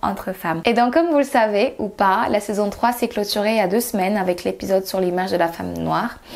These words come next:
Et donc, euh, la prochaine saison est censée maintenant, normalement, revenir à, au mois de mars.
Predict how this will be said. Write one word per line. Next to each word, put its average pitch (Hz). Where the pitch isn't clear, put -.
Et 285
donc, 214
euh, 208
la 196
prochaine 277
saison 233
est 226
censée 226
maintenant, 226
normalement, 233
revenir 214
à, 190
au -
mois 233
de 233
mars. -